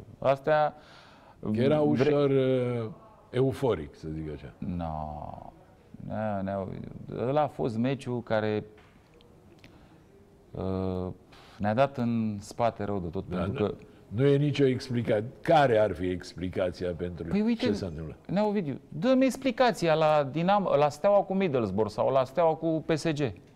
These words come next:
Speaker 1: Ai explicație?
Speaker 2: Da.
Speaker 1: Hmm?
Speaker 2: N-am. N-am.
Speaker 1: Păi nu, dar ș-, dar Dina-, noi avem explicație.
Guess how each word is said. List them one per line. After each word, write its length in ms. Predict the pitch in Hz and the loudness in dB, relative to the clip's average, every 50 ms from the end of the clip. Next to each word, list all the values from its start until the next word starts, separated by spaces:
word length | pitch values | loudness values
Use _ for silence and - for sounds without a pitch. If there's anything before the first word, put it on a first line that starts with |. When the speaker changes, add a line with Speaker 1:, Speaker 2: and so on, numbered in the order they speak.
| - - | -20 -4
Speaker 1:
Ai 160 | - 110 123 | 0 0 2
explicație? 640 | 139 131 - 139 143 139 165 175 175 - 175 139 110 - - - - | 2 0 -2 -4 -2 0 2 0 2 0 -4 -4 -6 -8 -16 -18 -8
Speaker 2:
Da. 280 | - 117 127 117 - - - - - - - - - - - | -4 -2 -2 -2 -4 -10 -18 -20 -20 -20 -20 -20 -20 -4 0
Speaker 1:
Hmm? 100 | 127 160 | 4 4
Speaker 2:
N-am. 280 | 220 311 330 - - - - - - _ - - | 4 4 4 0 -6 -16 -20 -20 -20 _ -12 -6
N-am. 220 | 117 147 147 95 78 - - - - - - - - - - - - - - - - - | -4 -4 -4 -4 -6 -12 -20 -20 -20 -20 -20 -20 -20 -20 -20 -20 -20 -20 -20 -20 -8 -2
Speaker 1:
Păi 100 | 233 254 | 0 2
nu, 340 | 311 349 370 294 190 143 - | 4 6 4 4 4 2 -2
dar 200 | - - 147 139 | 2 4 4 4
ș-, 80 | - - - - - - - | 4 0 -8 -18 -20 -2 2
dar 160 | 104 104 113 | 4 4 6
Dina-, 340 | 101 113 123 135 139 120 113 | 6 6 6 6 6 4 4
noi 220 | 123 139 151 156 | 4 6 6 6
avem 220 | 147 143 190 247 247 | 6 6 6 6 6
explicație. 640 | 254 196 - - 135 113 - 101 90 - - 80 | 6 4 2 0 -2 0 2 0 0 0 -4 -12